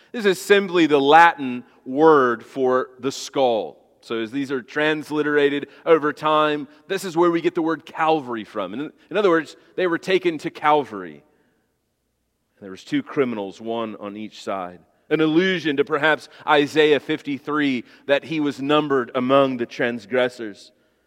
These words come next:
Regardless, we see then in verse thirty-four, Jesus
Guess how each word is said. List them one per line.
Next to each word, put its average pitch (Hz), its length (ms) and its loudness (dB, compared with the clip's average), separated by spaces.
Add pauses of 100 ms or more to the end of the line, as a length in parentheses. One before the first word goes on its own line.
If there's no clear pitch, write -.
(180)
Regardless, 226 540 6
we 202 80 -4
see 214 220 -6
then 190 160 2
in 175 100 -4
verse 180 240 -2
thirty-four, 180 560 2
Jesus 175 540 -8